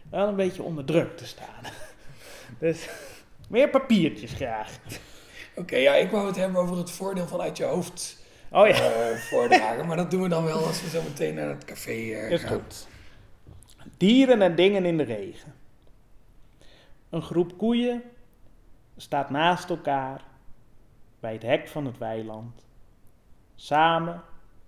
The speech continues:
Speaker 1: misschien wel zeventig in totaal,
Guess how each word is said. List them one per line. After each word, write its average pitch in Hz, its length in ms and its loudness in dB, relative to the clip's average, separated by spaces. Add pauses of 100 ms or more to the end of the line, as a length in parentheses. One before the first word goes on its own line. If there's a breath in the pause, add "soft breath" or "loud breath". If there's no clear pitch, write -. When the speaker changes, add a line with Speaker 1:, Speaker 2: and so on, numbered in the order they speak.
(540)
Speaker 1:
misschien 113 340 -14
wel 98 120 -18
zeventig 160 580 0
in 120 140 -8
totaal, 104 640 -12